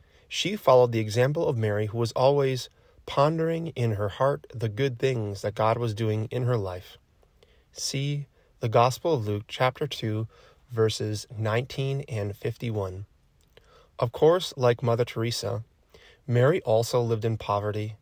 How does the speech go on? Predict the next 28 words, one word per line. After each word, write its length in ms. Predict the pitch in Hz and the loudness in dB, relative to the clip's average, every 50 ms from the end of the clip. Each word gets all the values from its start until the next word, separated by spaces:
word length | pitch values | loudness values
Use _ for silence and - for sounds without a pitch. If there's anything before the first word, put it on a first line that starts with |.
| _ _ _ _ _ _ _ _ _ _ | _ _ _ _ _ _ _ _ _ _
and 200 | - 123 117 117 | -2 -2 -2 0
surely 320 | - - 127 135 156 175 156 | 0 -2 -2 -2 -2 -4 -4
bore 420 | 117 110 107 104 107 107 107 - - - | -2 -2 0 0 0 -2 -4 -8 -6 -2
her 200 | 143 151 165 165 | 0 0 0 -2
share 440 | - - - 117 110 110 110 110 - - | -4 -2 0 2 2 2 0 0 -2 -6
of 240 | 117 107 104 - | -6 -6 -6 -2
darkness 500 | - 123 123 131 123 - 113 110 110 - | 0 2 2 2 0 -2 -6 -6 -6 -6
in 160 | - 120 110 104 | -6 -6 -8 -6
prayer. 340 | - 104 98 95 101 104 - _ _ _ _ _ _ _ _ _ _ _ _ _ _ _ _ _ _ _ _ _ _ _ _ _ | -6 -8 -8 -8 -8 -10 -14 _ _ _ _ _ _ _ _ _ _ _ _ _ _ _ _ _ _ _ _ _ _ _ _ _
Yet 380 | 127 135 139 120 110 - - - _ | 4 4 4 4 4 0 -8 -16 _
she 220 | - - - 156 - | -10 -6 -4 0 4
also 340 | 139 135 151 147 - 185 | 6 6 6 6 2 -2
found 400 | 165 - - 117 113 113 127 143 - - | 0 2 4 4 4 4 2 -2 -4 -4
in 240 | 139 135 139 143 | -2 -2 -2 -2
God 380 | 131 120 104 98 92 95 104 107 - _ _ _ _ _ _ _ _ _ _ _ | 0 0 0 0 -2 -4 -6 -8 -14 _ _ _ _ _ _ _ _ _ _ _
the 100 | - 110 | -6 -4
details, 760 | 104 123 135 147 - - 110 95 85 - - - - - - _ _ _ _ _ _ _ _ _ _ _ _ _ _ _ _ _ - | -2 -4 -4 -4 -4 -6 -6 -6 -6 -8 -10 -14 -16 -18 -20 _ _ _ _ _ _ _ _ _ _ _ _ _ _ _ _ _ -4
pondered 580 | - 131 127 135 143 147 147 147 147 143 - | 0 4 4 4 4 4 2 2 0 -2 -4
his 220 | 131 117 123 110 - | -6 -6 -6 -6 -2
goodness 500 | - 143 139 143 143 147 147 143 - - | -2 -2 0 0 0 -2 -2 -2 -6 -8
in 200 | - 139 127 120 | -6 -4 -2 -2
her 120 | 131 127 110 | -2 -2 -2
heart, 320 | - 104 98 95 - - _ _ _ _ _ _ _ _ - | -2 -4 -4 -4 -8 -16 _ _ _ _ _ _ _ _ -4
and 120 | 120 120 | 0 0
responded 460 | 123 113 - - 120 120 131 139 139 | 0 0 0 0 2 2 2 0 -2
with 160 | 143 147 139 - | -4 -6 -6 -6
praise, 460 | - - 104 101 98 98 98 - - _ _ _ _ _ _ _ _ _ _ | -6 -6 -4 -4 -4 -6 -8 -10 -14 _ _ _ _ _ _ _ _ _ _
"Magnificat." 920 | - 113 110 104 110 123 143 143 - 120 - - 98 - - - - - | 0 0 0 2 2 2 2 2 0 -4 -2 -4 -8 -8 -8 -14 -20 -20